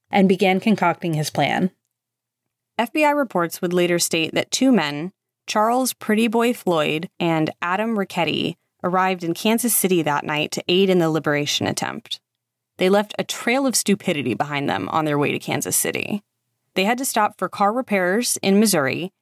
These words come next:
Speaker 2: and while they were waiting at a local garage, Sheriff Jack Killingsworth arrived. Ricchetti recognized him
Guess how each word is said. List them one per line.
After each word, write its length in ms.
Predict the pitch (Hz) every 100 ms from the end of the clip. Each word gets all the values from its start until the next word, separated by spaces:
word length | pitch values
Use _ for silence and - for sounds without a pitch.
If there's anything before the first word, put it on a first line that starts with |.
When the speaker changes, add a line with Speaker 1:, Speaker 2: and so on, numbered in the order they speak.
| _
Speaker 2:
and 160 | 180 180
while 200 | 185 208
they 100 | 226
were 160 | 202
waiting 340 | 180 202 262 269
at 60 |
a 60 | 226
local 340 | 202 208 247
garage, 580 | 240 220 151 143 151 - - _ _
Sheriff 300 | - 208 190 -
Jack 340 | 160 185 190 - -
Killingsworth 640 | 220 175 151 151 139 -
arrived. 680 | - 147 73 64 - 226 - _ _ _ _ -
Ricchetti 360 | 202 233 302 208
recognized 600 | 156 - 185 202 214 -
him 240 | 262 269